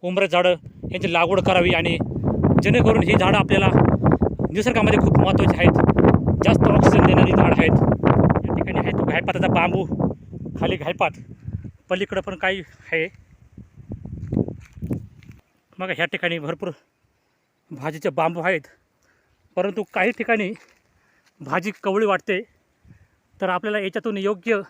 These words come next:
तो बांबू निवडायचा आहे. ही आहे घायपाताची भाजी मित्रांनो, आपल्याला आज घायपाताची भाजी बघायची आहे आणि खायची आहे. तर ही घायपाताची भाजी ह्या ठिकाणी भरपूर बांबू आहेत,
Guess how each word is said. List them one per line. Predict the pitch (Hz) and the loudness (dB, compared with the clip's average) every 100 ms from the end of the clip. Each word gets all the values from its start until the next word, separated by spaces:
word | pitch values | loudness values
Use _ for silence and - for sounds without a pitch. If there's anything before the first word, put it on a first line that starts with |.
| _ _ _ _ _ _ _ _ _ _ 175 | _ _ _ _ _ _ _ _ _ _ -12
तो | 196 | -8
बांबू | 165 180 202 | -2 -2 -2
निवडायचा | 190 185 196 202 | -2 0 0 0
आहे. | 156 180 - _ _ _ _ _ _ _ _ 214 | -2 -4 -10 _ _ _ _ _ _ _ _ -4
ही | |
आहे | 214 202 | 0 0
घायपाताची | 202 - 180 190 185 202 | -2 -4 -2 -2 -2 -4
भाजी | 175 170 | -2 -4
मित्रांनो, | 165 185 170 180 _ _ _ _ _ _ - | -4 -4 -4 -6 _ _ _ _ _ _ -14
आपल्याला | - 202 196 190 | -12 -6 -6 -6
आज | 185 - _ _ _ _ _ 147 | -8 -12 _ _ _ _ _ -14
घायपाताची | 131 170 202 196 | -8 -6 -4 -6
भाजी | 156 170 190 180 | -6 -4 -6 -8
बघायची | 175 165 160 | -6 -6 -6
आहे | 156 185 240 _ _ _ _ _ - | -6 -8 -10 _ _ _ _ _ -16
आणि | 170 175 | -14 -10
खायची | - 185 208 | -6 -4 -4
आहे. | 151 147 110 _ _ _ _ _ _ _ _ _ _ _ _ _ - | -6 -8 -10 _ _ _ _ _ _ _ _ _ _ _ _ _ -6
तर | 185 | -2
ही | 208 175 254 | -2 -2 -6
घायपाताची | 160 196 233 226 208 | -4 -6 -6 -4 -2
भाजी | 180 208 202 185 _ _ _ _ _ _ - | 0 0 0 -4 _ _ _ _ _ _ -6
ह्या | 190 | -4
ठिकाणी | 190 208 196 | -4 -4 -6
भरपूर | 143 180 233 | -6 -6 -4
बांबू | 185 180 175 | -2 -2 0
आहेत, | 165 | -2